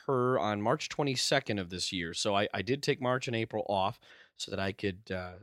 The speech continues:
I could spend time with my, my little baby girl. Rosanna and I are just, uh, com-, I mean, we're completely thrilled, uh, that Brianna is in our life, and, uh, I can't wait to see her grow up. And, um, you know, maybe one day she, uh, takes over the family business. Who knows?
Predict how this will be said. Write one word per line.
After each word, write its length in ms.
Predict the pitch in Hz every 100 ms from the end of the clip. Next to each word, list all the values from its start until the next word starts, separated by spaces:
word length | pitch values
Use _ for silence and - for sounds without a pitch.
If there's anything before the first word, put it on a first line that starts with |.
| -
I 100 | 98
could 180 | - 87
spend 240 | - 98
time 180 | - 101
with 160 | 95 98
my, 160 | 92 87
my 140 | 95 90
little 240 | 90 92
baby 280 | 95 92 92
girl. 380 | - 135 180 -
Rosanna 460 | 127 120 139 139 139
and 200 | 135 131
I 300 | 127 139 175
are 240 | 117 113
just, 500 | 117 123 117 - -
uh, 220 | 110 104
com-, 180 | - 107 -
I 60 |
mean, 100 | 113
we're 120 | 113 117
completely 420 | 120 151 135 127
thrilled, 480 | - 135 117 95 98 113
uh, 180 | 92 90
that 200 | 98 95
Brianna 400 | 104 104 101 95
is 140 | 95
in 80 | 95
our 120 | 90
life, 360 | 90 90 92 -
and, 220 | 90 87 90
uh, 60 |
I 100 | 87
can't 220 | 87 107 90
wait 120 | 95
to 60 |
see 160 | - 101
her 80 | 92
grow 280 | 98 92 95
up. 280 | 95 -
And, 180 | 90 82 - _ _ _ _ _ 92
um, 220 | 73 73 71
you 100 | 98
know, 60 | 87
maybe 200 | 117 123
one 180 | 127
day 140 | 135 147
she, 280 | - 165 165
uh, 200 | 170 160
takes 260 | 175 190
over 160 | 202 202
the 60 |
family 280 | 196 - 220
business. 380 | 196 349 156 95
Who 100 | -
knows? 360 | 165 185 98